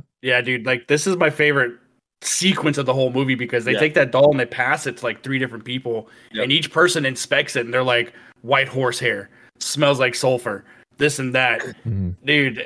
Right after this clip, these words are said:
Speaker 1: it's so fucking rad, man. Like, that's probably my favorite sequence of the whole movie.
Speaker 2: It's when it really sets up that, like, they're not just, like, "Arg, we're villains, bad guys," which they are, but they're very intelligent. Like, they know
Speaker 1: Yeah.
Speaker 2: what they're doing.
Speaker 1: And he goes, "How many, uh, how many people does it take to go let the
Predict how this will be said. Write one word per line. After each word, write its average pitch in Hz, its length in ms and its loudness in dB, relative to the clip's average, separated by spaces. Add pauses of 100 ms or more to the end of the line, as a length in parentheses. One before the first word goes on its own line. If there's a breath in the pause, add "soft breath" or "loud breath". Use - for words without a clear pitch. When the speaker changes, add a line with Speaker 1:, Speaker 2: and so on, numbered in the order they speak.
Speaker 1:
it's 139 260 0
so 147 240 2
fucking 135 600 -2
rad, 117 360 0
man. 110 160 -6
Like, 113 120 -4
that's 135 180 0
probably 151 180 6
my 135 100 0
favorite 120 260 -2
sequence 117 360 -10
of 110 80 -12
the 110 40 -10
whole 107 180 -6
movie. 104 340 -12 (400)
Speaker 2:
It's 113 220 -8
when 139 140 2
it 123 80 -4
really 131 180 2
sets 120 300 -2
up 117 140 -2
that, 120 100 -6
like, 110 180 -2
they're 127 100 2
not 139 160 0
just, 117 140 -8
like, 104 240 -4 (420)
"Arg, 120 320 0
we're 110 160 -2
villains, 110 400 -2
bad 101 280 -2
guys," 117 240 -2
which 110 100 -14
they 165 100 2
are, 143 280 2
but 113 100 -12
they're 117 100 -4
very 107 220 -2
intelligent. 90 880 -8
Like, 87 180 -8
they 107 140 -2
know 104 120 -4
Speaker 1:
Yeah. 117 180 0
Speaker 2:
what 101 240 -6
they're 92 80 -12
doing. 82 480 -8 (420)
Speaker 1:
And 147 80 -8
he 147 80 2
goes, 147 260 4
"How 147 160 4
many, 160 300 4
uh, 135 520 4 (400)
how 147 100 -4
many 160 100 -2
people 156 240 -2
does 139 160 -4
it 131 80 -12
take 147 220 -2
to 139 80 -4
go 127 180 -2
let 123 280 -4
the 131 200 -4